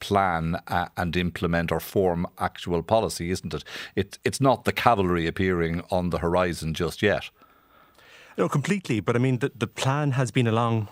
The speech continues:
Speaker 2: a long, a long gestating, uh, national conversation in relation to what the next steps are.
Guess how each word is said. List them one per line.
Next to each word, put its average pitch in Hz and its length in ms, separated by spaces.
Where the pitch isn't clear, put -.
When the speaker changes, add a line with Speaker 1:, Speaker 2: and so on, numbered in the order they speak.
Speaker 2:
a 120 80
long, 117 220
a 113 60
long 110 320
gestating, 139 760
uh, 117 180
national 123 340
conversation 123 640
in 107 40
relation 107 280
to - 60
what 110 120
the 117 60
next 107 180
steps - 240
are. 104 260